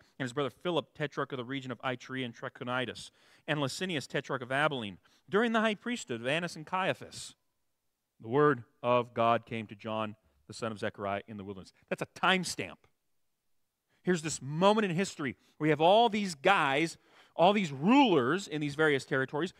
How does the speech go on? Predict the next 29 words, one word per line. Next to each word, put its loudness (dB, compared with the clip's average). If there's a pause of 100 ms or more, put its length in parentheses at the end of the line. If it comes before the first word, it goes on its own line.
(140)
Oh, 8
and 4
by 10
the 4
way, 2 (220)
let's -2
put 0
a 0
timestamp -2
on -2
this -6
in -8
terms -8
of -2 (280)
who, -8
who 0
are -2
the -6
Jewish -4
rulers? -4 (300)
Who, -6
who's, 2
who's -4
the -2
high 2
priest -8
at -20
this -16
time? -10